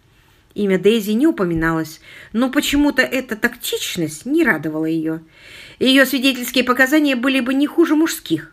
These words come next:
если не лучше. Доктор Седжвик. Упитанный доктор излагал всё мудрёными медицинскими терминами. Но Дейзи не зря всю войну проработала в госпитале.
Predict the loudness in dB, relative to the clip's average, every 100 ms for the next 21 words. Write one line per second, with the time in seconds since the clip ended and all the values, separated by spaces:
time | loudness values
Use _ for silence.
0 | _ -6 -2 2 2 2 -2 -6 -8 -8
1 | _ _ _ -20 _ -6 2 2 2 -4
2 | -4 -2 -2 0 -2 -2 -6 _ _ _
3 | _ _ -20 -20 _ 0 0 2 -2 0
4 | 2 2 0 2 0 0 -4 -4 -2 -2
5 | 2 2 2 2 0 -6 -2 -2 -2 -4
6 | -4 -2 0 0 0 0 -4 -2 0 -2
7 | -4 -6 -4 -4 -4 0 -2 -2 -8 -14
8 | -16 _ _ -20 -14 0 2 4 4 2
9 | 2 0 0 0 4 4 2 0 0 0
10 | 0 -4 2 2 2 0 -2 -2 -2 -4
11 | -6 -10 -14 -14 -16